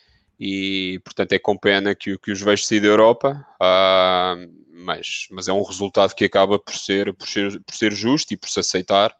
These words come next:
E, portanto, para o Wolves fica esta,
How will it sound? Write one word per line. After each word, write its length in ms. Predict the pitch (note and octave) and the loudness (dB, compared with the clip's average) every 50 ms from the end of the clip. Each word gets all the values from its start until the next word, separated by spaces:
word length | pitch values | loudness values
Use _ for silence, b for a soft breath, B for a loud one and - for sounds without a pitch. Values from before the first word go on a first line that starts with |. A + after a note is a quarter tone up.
| b b b b b b b b b b b b b b | b b b b b b b b b b b b b b
E, 200 | - F2 F2+ F2+ | -10 -8 -8 -8
portanto, 420 | - - - - - F#2+ F2+ - - | -8 -10 -8 -4 -4 -4 -4 -6 -4
para 160 | - G#2 G#2 | 0 2 2
o 60 | G2 | 4
Wolves 360 | G2 G2+ G#2 G#2 G2+ - - | 4 6 4 4 4 0 -4
fica 320 | - - G#2 G2 - - G#2 | -6 -6 -6 -6 -2 2 4
esta, 680 | G2 G2+ G2 - - - G#2 G2+ G2+ G2+ G2+ G#2 G#2 | 4 4 2 0 0 2 4 4 4 4 2 0 -4